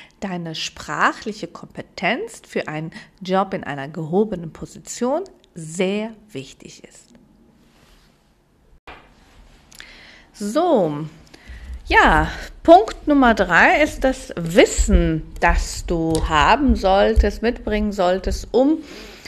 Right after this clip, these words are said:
einen Job zu bekommen oder einen Job zu behalten. Ja, damit du einen Job bekommst, ist es natürlich ganz wichtig, dass du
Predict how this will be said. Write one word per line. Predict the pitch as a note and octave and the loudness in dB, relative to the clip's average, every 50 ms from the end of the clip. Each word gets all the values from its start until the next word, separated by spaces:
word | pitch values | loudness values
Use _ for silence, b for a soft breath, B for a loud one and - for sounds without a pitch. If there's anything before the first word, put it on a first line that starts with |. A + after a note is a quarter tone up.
| B B B B B B | B B B B B B
einen | - G#3 G#3 G3+ G3 F#3+ F#3 | 2 2 2 2 0 -4 0
Job | - A#3 C4 - - | 2 2 2 2 0
zu | - - G#3+ | -8 -8 -4
bekommen | G3 F#3+ G3 - - D#4+ D#4 D4+ C#4+ C4+ B3 A3+ | -4 -4 -6 -4 0 0 2 2 2 0 0 -2
oder | - - A3 A3 A3 A3 A3 A3 F#3 - | -2 0 0 0 0 0 0 0 0 0
einen | F#3 F#3 F#3 F#3 F#3 F#3 F#3 F#3 F3+ F3 | 0 0 0 -2 -2 -2 -4 -4 -4 -2
Job | - F#3 F3+ F3+ - - | -2 -2 -2 -2 -6 -10
zu | - - E3+ | -8 -8 -6
behalten. | F3 E3 - D#3+ C#3 C#3+ C#3+ C#3+ C#3+ C#3+ - - - B2 - - F#2 - B B B B B B B B B B | -6 -8 -8 -8 -6 -6 -6 -6 -8 -10 -12 -12 -12 -10 -10 -10 -12 -14 B B B B B B B B B B
Ja, | - G3+ E3+ D#3 - - | 2 2 2 2 0 -2
damit | - - G3+ G#3 A#3+ D#4+ E4+ - | 2 2 4 4 4 0 0 0
du | G#4+ | 0
einen | - - A3 A3 A3 G#3+ G#3+ | 2 2 2 2 2 0 0
Job | G#3 G#3+ G3+ G#3 G#3 - - - - - | 2 2 2 2 2 -2 -10 -10 -6 -6
bekommst, | G3 F#3 F#3+ - - F#3+ F3 G#3 C#4+ A4+ B4+ - - C4 | -6 -6 -6 -4 -2 0 0 2 0 -2 -4 -4 -2 -4
ist | B3+ C4 | -4 -4
es | B3+ B3 A#3+ | -4 -6 -4
natürlich | A#3 A3 A3 A3+ A3+ G#3 G#3+ G#3+ - | -4 -4 -2 -2 -2 -2 -4 -4 -6
ganz | - G3 F#3 F#3 F#3+ - | -6 -6 -6 -6 -6 -2
wichtig, | F#3+ A#3 D#4 - - - C4+ C4+ - - | -2 -2 -2 -2 -6 -8 -8 -8 -6 -2
dass | - G#3 G3 G3+ G3+ - - - - - - | 0 0 0 0 -2 -6 -12 -14 -14 -10 -6
du | G3+ F#3+ F#3 F#3 F#3 F3+ | -4 -2 -2 -2 -2 -4